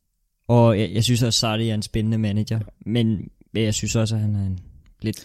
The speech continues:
Speaker 1: også
Speaker 2: Altså,
Speaker 1: en meget
Speaker 2: jeg,
Speaker 1: åndssvag
Speaker 2: jeg er
Speaker 1: person.
Speaker 2: også på Juventus-holdet,
Speaker 1: Ja.
Speaker 2: mere på grund af Ronaldo, du ved.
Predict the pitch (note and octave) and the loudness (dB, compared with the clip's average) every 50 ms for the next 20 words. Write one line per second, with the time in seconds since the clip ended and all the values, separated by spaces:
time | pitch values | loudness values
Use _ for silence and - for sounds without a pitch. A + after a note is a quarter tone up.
0 | - _ - - G#2+ C#3 C3+ D#3 D3+ D#3 D#3+ D#3+ D#3 D3+ D3 D#3+ D#3+ D#3+ D#3 D3 | -20 _ -6 -2 0 2 4 6 6 8 8 8 8 8 8 10 10 10 10 10
1 | C#3+ D3+ D#3 - - F#3 D#3+ D3 C#3+ C3+ C#3 C#3 C#3 C#3 C#3+ D3 - - E3 D3 | 10 8 8 6 6 4 6 6 4 4 2 0 0 -2 -4 -6 -4 -2 -2 -2
2 | A2+ A2+ D3+ D3 D#3 D3 C#3+ C#3+ C#3+ C3+ C#3 A#2 C#3+ C#3 C3+ B2+ C3+ C3+ C3+ C#3 | -2 -2 -2 -2 -2 0 0 0 0 0 -2 -2 -4 -4 -4 -4 -4 -4 -4 -4
3 | C#3 C#3 D3 D#3 - - D3 C3+ D3 C#3+ C3+ | -4 -6 -8 -8 -8 -8 -6 -6 -6 -8 -8